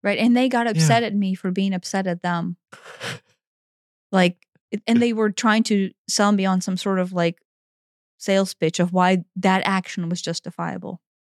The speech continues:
Speaker 2: Right.
Speaker 1: And that, and in fact, the reason why they were trying to sell me on it is because inside their being, that is a justifiable action. They have been sold on the idea that there's zero value to a living being,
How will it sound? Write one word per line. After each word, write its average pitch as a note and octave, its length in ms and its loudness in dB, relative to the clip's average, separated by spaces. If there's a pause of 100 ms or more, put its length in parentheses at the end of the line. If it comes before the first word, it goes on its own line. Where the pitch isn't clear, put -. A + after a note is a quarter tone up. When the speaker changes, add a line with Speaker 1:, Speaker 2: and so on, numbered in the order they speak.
(400)
Speaker 2:
Right. - 220 -6 (280)
Speaker 1:
And A#3 180 4
that, - 120 -2 (380)
and C#4 160 2
in C4+ 100 2
fact, C#4 380 -2 (200)
the B3+ 80 0
reason B3+ 220 4
why A#3+ 160 2
they A#3+ 100 0
were A3+ 80 -2
trying A3+ 240 -2
to A3 100 -6
sell C#4 300 2
me A#3+ 160 2
on F#3 160 0
it F#3 160 -2
is F#3+ 140 -2
because G3 360 -4
inside A3+ 760 2
their G#3+ 180 2
being, F#3+ 540 0 (460)
that G#3+ 120 2
is A#3 200 0
a G3+ 40 -2
justifiable F3+ 760 -2
action. F3+ 420 -6
They G3 120 4
have A#3+ 180 2
been G#3 160 2
sold F#3 760 -2 (320)
on A3+ 180 2
the A#3+ 140 2
idea G3 460 2
that F3+ 180 -2
there's F#3 220 2
zero G#3+ 400 2
value F#3 480 2
to F3+ 240 -4
a - 20 0
living F#3+ 560 0 (500)
being, F#3+ 460 2